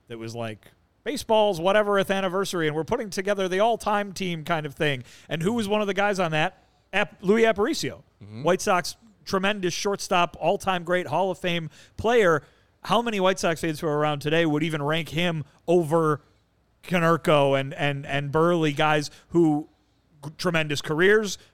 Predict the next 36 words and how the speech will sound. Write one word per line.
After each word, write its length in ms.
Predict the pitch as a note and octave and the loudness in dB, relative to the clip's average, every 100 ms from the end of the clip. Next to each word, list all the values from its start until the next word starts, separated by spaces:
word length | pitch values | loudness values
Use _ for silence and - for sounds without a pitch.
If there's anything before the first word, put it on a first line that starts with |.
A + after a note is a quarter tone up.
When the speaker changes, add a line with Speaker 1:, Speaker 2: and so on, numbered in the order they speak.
| _ _ | _ _
Speaker 1:
great 280 | C#3+ D3+ D3+ | -6 -4 -4
faces 420 | - D#3+ - D3 | -4 -2 -2 -6
of 100 | C#3+ | -6
the 80 | C3+ | -6
franchise? 600 | F3+ G3+ A3 F#3 D#3 C#3 - - | -4 -4 0 2 2 0 -8 -2
But 300 | F#3 D3+ - - G2 | 0 0 -4 -20 -8
if 20 | D#3 | -2
Speaker 2:
Not 40 | |
Speaker 1:
you're 100 | G#3 | 2
Speaker 2:
Hall 40 | F#3+ | 2
of 40 | |
Speaker 1:
ranking 260 | G#3 G#3+ F#3 | 0 -2 0
the 80 | |
Speaker 2:
Famers. 40 | F3+ | 2
Speaker 1:
all-time 280 | F#3+ F#3+ E3+ | 2 0 -2
White 200 | D#3 - | -2 -2
Sox, 340 | G#3 E3 D3+ - _ _ _ _ C3 | 2 2 0 -8 _ _ _ _ -8
do 120 | C3+ | -4
they 200 | B2 E3 | 0 -2
come 280 | E3+ E3+ D#3 | -2 0 0
up 160 | F#3+ | 0
to, 220 | - D#3 | -2 -4
to 160 | C#3 D#3+ | -2 -2
the 100 | C#3+ | 0
level 420 | C#3 D#3+ G#3 G3+ | 2 2 2 0
of, 120 | D#3+ | -2
of, 220 | A#2 A#2+ A#2 _ - | -4 -10 -12 _ -10
of 140 | B2 | -4
Aparicio, 720 | B2 B2 A2 E3+ - B3 G#3+ | -4 -4 -4 -4 -2 0 0
of 60 | C#3 | 0
Appling, 480 | C3 C#3 - A#3 A3 | 0 -2 0 -2 -2
of 80 | D3 | -4
some 160 | F3 | -4
of 40 | D#3+ | 0
the 100 | D3+ | 2
other, 280 | D3+ D3+ | 2 0